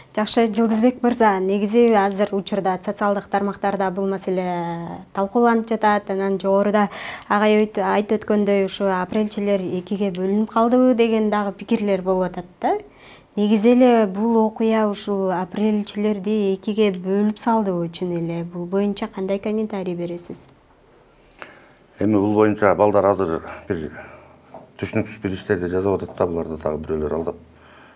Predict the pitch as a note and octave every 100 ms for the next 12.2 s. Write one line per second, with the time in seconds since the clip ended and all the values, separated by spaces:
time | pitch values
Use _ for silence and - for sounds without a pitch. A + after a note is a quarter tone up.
0 | _ - D#2 D2+ - E2 - D#2 D2+ D2
1 | D#2+ D#2 - - D#2 E2+ D#2 D#2 - D#2+
2 | D#2+ D2 - - - - - - - -
3 | - - - - - - - _ _ _
4 | _ F#2 - F2+ E2+ D#2+ D2 F2 F2 D#2+
5 | - D#2+ - D#2 - - - - - -
6 | - _ _ _ _ _ - G2 G2+ G2
7 | F#2+ F2+ - E2+ - F2+ F2+ E2 F#2+ F#2+
8 | F#2 F#2+ E2+ F2+ F#2+ G2 G#2+ A2 G#2 -
9 | - - - _ _ _ _ D2 D2 D2
10 | D2 - - F2+ F#2 F2+ F#2 - F2+ F2+
11 | F#2 - - - - - _ _ _ F2
12 | F2+